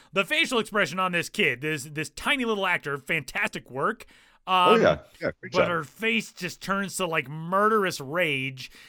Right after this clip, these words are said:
Speaker 1: And it, like, surprises me. You would th-, the only logical extension of that commercial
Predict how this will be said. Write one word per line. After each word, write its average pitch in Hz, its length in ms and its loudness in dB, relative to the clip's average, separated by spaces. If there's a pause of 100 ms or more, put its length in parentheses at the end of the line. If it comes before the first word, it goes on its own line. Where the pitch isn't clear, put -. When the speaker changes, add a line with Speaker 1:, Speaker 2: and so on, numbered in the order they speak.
(180)
Speaker 1:
And 233 140 2
it, 269 120 -2
like, 277 200 0
surprises 294 640 -2
me. 247 160 -4 (220)
You 208 240 0
would 494 180 2
th-, 330 160 -14
the 302 240 -2
only 381 360 2
logical 220 480 0
extension 180 420 -2
of 147 60 -4
that 175 180 2
commercial 156 720 0